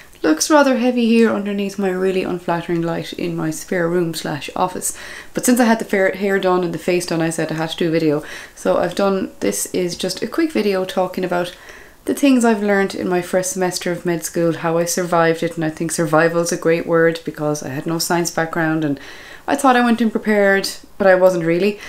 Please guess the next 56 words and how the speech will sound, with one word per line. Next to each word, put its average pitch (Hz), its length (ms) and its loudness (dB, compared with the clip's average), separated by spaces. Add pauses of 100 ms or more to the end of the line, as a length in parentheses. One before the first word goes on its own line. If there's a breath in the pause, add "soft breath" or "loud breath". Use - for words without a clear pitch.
(260 loud breath)
And 190 100 2
I 185 40 4
made 196 180 4
a - 20 2
lot 185 120 6
of 185 60 0
mistakes 185 420 0
along 175 160 2
the 170 80 2
way, 170 160 6
which 165 160 -2
cost 165 260 -4
me 170 80 0
time, 165 340 2
and 160 80 0
I'm 151 80 0
sure 165 200 0
they 156 100 0
cost 165 260 -2
me 165 80 0
marks 160 380 -2
and 160 60 -4
exams 160 480 0
as 160 100 -4
well. 180 280 2 (500 loud breath)
And, 175 340 2
uh, 170 320 4
here 240 160 2
are - 20 4
just - 240 -4
some 285 220 6
of 269 60 6
the 247 60 2
things 240 240 2
I 214 120 0
learned, 196 260 0
and - 140 -2
hopefully 190 340 -2
you 185 200 2
won't 220 140 4
make 180 160 0
the 175 80 -10
same 175 220 2
mistakes, 165 440 -2
which - 200 -8
will 165 80 -2
make 156 300 -2
your 170 220 2
life 147 200 2
easier 147 440 -2
when 151 140 -2
you 147 120 2
go 131 100 -2
to - 100 -8
med - 160 -8
school. - 240 -8